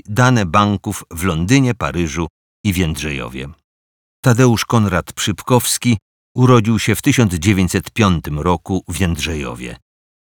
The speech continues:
Tam też zmarł w tysiąc dziewięćset siedemdziesiątym siódmym. Był wśród innych zajęć i pasji historykiem sztuki, fotografikiem, gnomonikiem,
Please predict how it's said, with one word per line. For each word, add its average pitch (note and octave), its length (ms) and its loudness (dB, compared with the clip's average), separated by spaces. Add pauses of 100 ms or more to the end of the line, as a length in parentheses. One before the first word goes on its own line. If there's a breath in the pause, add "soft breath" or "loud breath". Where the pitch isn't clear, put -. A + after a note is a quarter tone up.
(180)
Tam D#3 160 4
też - 240 2
zmarł F#2+ 720 2
w - 60 -12
tysiąc F2 300 -2
dziewięćset F#2 680 -2
siedemdziesiątym E2 760 -4
siódmym. C2+ 500 -10 (720)
Był B2+ 440 6
wśród - 420 -4
innych G2+ 400 4
zajęć F2+ 480 0
i F#2+ 100 -4
pasji A#2+ 560 -2 (280)
historykiem G#2+ 680 0
sztuki, A2 480 0 (320)
fotografikiem, F#2 1000 0 (400)
gnomonikiem, F#2 1040 4